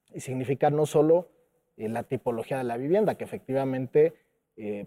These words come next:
pues, se ha evitado que se hagan estas viviendas de veintisiete, de hecho, de veintisiete metros cuadrados que se hacían.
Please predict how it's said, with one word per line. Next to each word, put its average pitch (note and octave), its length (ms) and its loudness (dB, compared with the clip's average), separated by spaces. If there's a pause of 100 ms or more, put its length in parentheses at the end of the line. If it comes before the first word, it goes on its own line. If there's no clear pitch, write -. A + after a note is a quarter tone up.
pues, - 280 -8
se - 160 -6
ha C#3 40 0
evitado C3 480 -4
que A#2 100 -8
se - 100 -12
hagan A#2 140 -8
estas - 240 -10
viviendas A3+ 460 -8
de D3 80 -6
veintisiete, G#2 460 -10 (300)
de A#2 100 -8
hecho, C3 220 -2
de G#2 100 -6
veintisiete G#2 560 -14
metros G#2+ 340 -14
cuadrados G#2 480 -10
que G2 100 -20
se - 120 -20
hacían. D3 380 -4